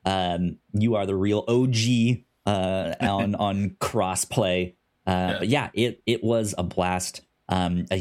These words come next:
Speaker 1: a huge thank you to Mick to help us starting it. Um, Mick A-, Abrahamson, A K A the nanobiologist. I think he's going by Nanosecond G-, Gaming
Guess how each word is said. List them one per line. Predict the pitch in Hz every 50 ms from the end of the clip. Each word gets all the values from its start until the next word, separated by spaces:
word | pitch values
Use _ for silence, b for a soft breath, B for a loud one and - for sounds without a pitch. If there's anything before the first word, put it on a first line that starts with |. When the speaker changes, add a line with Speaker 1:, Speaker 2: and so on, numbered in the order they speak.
| 90 -
Speaker 1:
a | - 110 107 98 95 -
huge | - - 160 165 180 185 151 147 135 - - _ _
thank | - 143 147 131 139
you | 156 139
to | - -
Mick | 92 87 90 98 135 185 - - -
to | - - 113 101
help | - 120 120 113 -
us | 101 95
starting | - - - - - - 87 113 131 151 147
it. | 147 147 143 147 - _ _ _ _ _ -
Um, | 107 104 104 98 95 95 95 92 90 - - 110 101 117 73 - _ -
Mick | 95 113 113 - 107 113 117 113 - - 117 b b b -
A-, | 113 107 - - -
Abrahamson, | 101 104 110 95 - - - - 135 131 123 127 - 135 120 -
A | 98 101
K | - - -
A | - 110 117 113
the | 107 98
nanobiologist. | 98 98 98 95 98 95 95 90 87 - _ _ _ - 85 80 92 127 135 127 117 113 113 107 - - -
I | - -
think | - - 127 110 -
he's | - 117 110 110 104 95 90
going | - - 110 107 110 110 101
by | 98 98 101
Nanosecond | 101 98 98 104 110 107 98 - - 117 104 - 110 92 92 90
G-, | 98 104 104
Gaming | 95 107 117 123 104 107 113 107 107 110 107 101 -